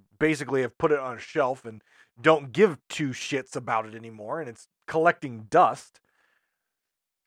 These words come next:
I think they should honestly reinvigorate it somewhere. And I think the season pass gives them a perfect op-, o-,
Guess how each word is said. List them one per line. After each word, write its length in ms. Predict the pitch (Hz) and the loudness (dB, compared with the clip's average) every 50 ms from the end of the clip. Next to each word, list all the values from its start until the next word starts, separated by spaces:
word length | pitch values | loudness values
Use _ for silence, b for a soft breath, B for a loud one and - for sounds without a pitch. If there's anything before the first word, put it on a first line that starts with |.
| _ _ - | _ _ 2
I 240 | 180 190 254 302 | 6 8 8 8
think 340 | 269 - - 202 180 196 160 | 6 4 2 2 2 2 0
they 120 | 175 175 170 | 0 0 0
should 220 | - - 156 160 - - | -2 -4 -4 -4 -2 2
honestly 800 | 139 139 143 170 180 - - 156 151 147 147 165 180 180 - _ _ _ _ _ _ _ _ _ _ - | 4 4 6 4 2 0 0 0 0 2 2 0 -2 -6 -12 _ _ _ _ _ _ _ _ _ _ -6
reinvigorate 840 | 156 156 220 247 269 240 202 151 180 214 185 156 151 143 131 123 113 | -2 0 0 2 2 0 0 4 4 4 4 4 0 0 0 -2 -6
it 100 | 104 - | -10 -8
somewhere. 560 | - - 127 117 113 110 101 95 98 85 - _ _ - | -4 -4 -4 -4 -4 -10 -10 -10 -12 -14 -16 _ _ -8
And 100 | 143 151 | -6 -4
I 200 | 156 156 202 214 | -2 2 2 2
think 340 | 214 - - 196 180 185 - | 2 2 2 2 2 2 -2
the 120 | 165 160 | -6 -6
season 520 | 147 - - - 202 220 202 165 196 175 - | -6 -6 -10 -10 -10 -10 -8 -8 -8 -8 -6
pass 400 | - - 160 156 151 156 156 - | -2 2 4 6 6 4 4 0
gives 240 | - 143 135 123 117 | -4 -6 -4 -4 -4
them 140 | 135 131 | -8 -6
a 80 | 123 110 | -8 -10
perfect 500 | - - - - 214 202 - 202 165 - | -12 -10 -4 -4 -4 -2 -4 -6 -6 -2
op-, 240 | 135 143 143 - 151 | 0 0 0 0 -2
o-, 80 | 156 | -6